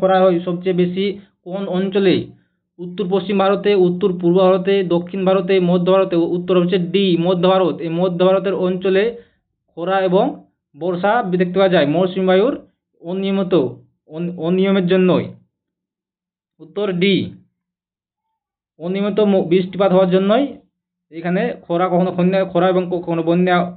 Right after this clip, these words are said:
সৃষ্টি হয়। বেশি বৃষ্টিপাত হলে বন্যা সৃষ্টি হয়, কম বৃষ্টিপাত হলে খরা সৃষ্টি হয়। উত্তর ডি, মধ্য ভারত।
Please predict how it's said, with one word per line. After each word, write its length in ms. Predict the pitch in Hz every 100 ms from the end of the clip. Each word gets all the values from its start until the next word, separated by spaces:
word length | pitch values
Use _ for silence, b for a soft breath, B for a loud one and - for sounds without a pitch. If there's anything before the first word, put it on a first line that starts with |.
| - -
সৃষ্টি 200 | 165 180
হয়। 180 | 147
বেশি 260 | 143 160 196
বৃষ্টিপাত 280 | 180 185 185
হলে 100 | 185
বন্যা 380 | 170 170 180 175
সৃষ্টি 220 | 170 196
হয়, 180 | 214 220 B B
কম 160 | 165 180
বৃষ্টিপাত 320 | 180 185 175
হলে 160 | 185 220
খরা 260 | 190 185
সৃষ্টি 240 | 180 175 175
হয়। 280 | 143 101 - _ _ _ _ -
উত্তর 260 | 151 175
ডি, 160 | 180 185
মধ্য 320 | 180 185 180
ভারত। 280 | 185 190